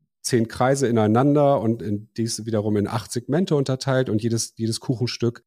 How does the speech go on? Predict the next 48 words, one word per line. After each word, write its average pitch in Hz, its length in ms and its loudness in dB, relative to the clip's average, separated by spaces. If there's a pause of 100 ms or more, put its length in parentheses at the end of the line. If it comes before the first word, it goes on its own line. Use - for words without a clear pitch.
spiegelt 110 340 -2
so 113 140 -2
einen 104 160 -2
Bereich 98 360 0
deines 98 280 -2
Lebens 101 380 0
wider. 104 220 -6
Von, 95 520 0
äh, 92 460 0 (100)
Persönlichkeit 117 920 -2
oder 104 460 -6
Spiritualität, 120 1120 -4
Beruf, 131 680 -6
Karriere, 117 920 -2
Familie 117 640 0
und 98 100 -4
so 95 140 -6
weiter. 117 300 4
Und 113 80 2
dann 113 80 4
machst 123 200 4
du 123 60 4
ja 113 60 6
so 107 80 4
eine 101 80 2
Statusabfrage, 98 840 0
wie, 98 320 -4 (140)
wie, 104 240 -8
wie, 110 240 -10
wie 104 80 -10
bist - 280 -6
du 110 40 -2
da, 95 280 0
wie, 101 200 -8
wie, 101 180 -4
wie, 98 100 -4 (140)
wie 101 220 -2
geht's 117 220 0
dir 98 100 2
gerade 92 200 2
in 92 60 2
diesem 87 240 -4
Bereich? 90 400 -2
Den 120 180 0
hab 139 100 -2
ich - 140 -8
halt 151 200 -8
genommen 165 420 -8